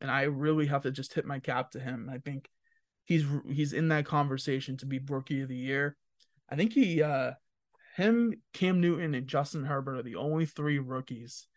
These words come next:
to have, like, nine hundred total yards in their first three career games. So he's in pretty good company. I mean, Justin Herbert won Rookie of the Year, Cam Newton won Rookie of the Year. I think C J Stroud might be in that conversation to win Rookie of the Year. And,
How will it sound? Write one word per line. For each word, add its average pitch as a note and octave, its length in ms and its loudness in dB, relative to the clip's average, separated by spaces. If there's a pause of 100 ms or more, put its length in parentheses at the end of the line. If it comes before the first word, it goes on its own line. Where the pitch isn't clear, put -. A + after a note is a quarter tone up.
(560)
to D3+ 100 -2
have, C#3+ 120 2
like, C3+ 160 -4
nine C#3 380 0
hundred D3+ 540 0
total B2 360 -4
yards B2 380 -4
in G#2+ 60 -12
their B2+ 180 -12
first C3+ 340 -6
three C3 220 -6
career B2 400 -8
games. A#2 480 -12 (560)
So - 80 -4
he's G3 120 4
in A3+ 100 6
pretty A3 180 6
good C#3+ 180 0
company. A#2+ 320 -6
I B2 40 -8
mean, B2+ 280 -8 (560)
Justin D3+ 260 0
Herbert D3+ 220 6
won D3+ 180 2
Rookie D3+ 260 2
of D3 60 4
the D3 80 2
Year, D3 200 4
Cam D3 300 -6
Newton D3 300 -4
won D3 180 0
Rookie D3 300 0
of C#3+ 80 0
the C#3 60 -2
Year. C#3 300 2
I - 80 -20
think D3 160 -6
C D#3+ 140 -2
J D3+ 120 0
Stroud D#3+ 360 6
might D3+ 160 2
be D#3+ 100 -2
in D#3 100 0
that D3+ 120 2
conversation D#3 600 2
to D#3+ 40 2
win D#3+ 140 4
Rookie E3 260 4
of D#3+ 60 4
the D3 80 2
Year. E3 240 8
And, A#2 200 -4